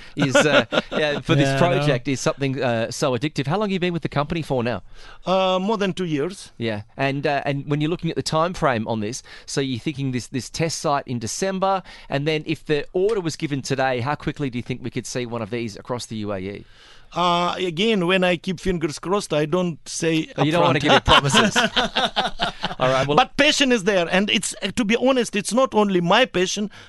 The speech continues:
Speaker 3: First of all, it is the passion of Doctor Unitsky, who spent all his life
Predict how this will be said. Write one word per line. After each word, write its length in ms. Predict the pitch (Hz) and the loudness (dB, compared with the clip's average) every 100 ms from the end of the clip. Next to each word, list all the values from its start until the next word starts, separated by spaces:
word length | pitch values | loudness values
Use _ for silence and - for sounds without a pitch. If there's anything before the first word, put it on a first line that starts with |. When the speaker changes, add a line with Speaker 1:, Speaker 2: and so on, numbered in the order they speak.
| - | 0
Speaker 3:
First 300 | 240 254 233 | 2 2 2
of 100 | 208 | 2
all, 140 | 202 | 0
it 160 | 190 214 | 0 -2
is 160 | 170 | -2
the 80 | 190 | -2
passion 420 | - 240 240 202 | 2 2 2 0
of 160 | 185 170 | 0 0
Doctor 280 | 196 - 165 | -4 -4 -4
Unitsky, 500 | 165 151 - - - - - - | -4 -4 -6 -14 -20 -20 -20 -10
who 120 | - 208 | -4 -4
spent 380 | - 247 254 | 0 2 2
all 180 | - 226 | 0 -2
his 260 | 240 226 180 | -2 -2 0
life 440 | 220 170 - - | 2 2 0 -8